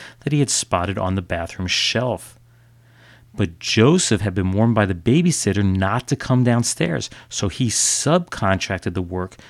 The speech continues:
to his five-year-old brother, Michael. So Michael snatched the bag of weed and he handed it over to Donald, you know, the one who had sniffed out the contraband in the first place.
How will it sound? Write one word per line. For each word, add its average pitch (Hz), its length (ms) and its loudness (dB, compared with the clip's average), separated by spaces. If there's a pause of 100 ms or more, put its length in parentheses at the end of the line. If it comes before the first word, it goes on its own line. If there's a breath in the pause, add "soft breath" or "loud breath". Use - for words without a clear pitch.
(140 loud breath)
to - 120 -6
his 117 140 0
five-year-old 92 680 -2
brother, 87 320 -4
Michael. 98 760 0 (960)
So - 160 2
Michael 123 360 4
snatched 107 580 0
the 120 80 0
bag 104 240 0
of 95 160 -6
weed 156 260 2
and 107 140 -2
he 92 80 -2
handed 123 540 0
it 131 120 2
over 110 220 2
to 123 160 -2
Donald, 90 560 0
you 101 80 -4
know, 92 100 -4
the 87 100 -10
one 98 280 0
who 101 100 0
had 92 100 -2
sniffed - 480 -2
out 107 180 0
the 110 60 -4
contraband 101 680 0
in 104 100 4
the 113 120 2
first - 480 -4
place. 87 340 -8